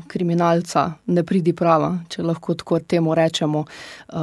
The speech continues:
kako on gleda, torej, kaj on preverja, ne, torej, ali je v hiši, v stanovanju se nekaj dogaja,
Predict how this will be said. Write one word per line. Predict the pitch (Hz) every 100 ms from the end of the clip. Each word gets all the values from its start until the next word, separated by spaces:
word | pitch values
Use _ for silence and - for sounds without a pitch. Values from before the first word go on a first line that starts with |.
| 160
kako | 175 180 175 233
on | 220 220
gleda, | 185 180 160
torej, | 151 165 160
kaj | 160 - 196 190
on | 196 196
preverja, | 185 180 165 170 160 143 165 -
ne, | 147 165
torej, | 165 160 156
ali | - 151 151
je | 143 143 143
v | 147 147
hiši, | - 165 - 165
v | 156
stanovanju | - 160 160 160 156 160 165
se | 165 175
nekaj | 165 165 165
dogaja, | 151 156 165 160 165 165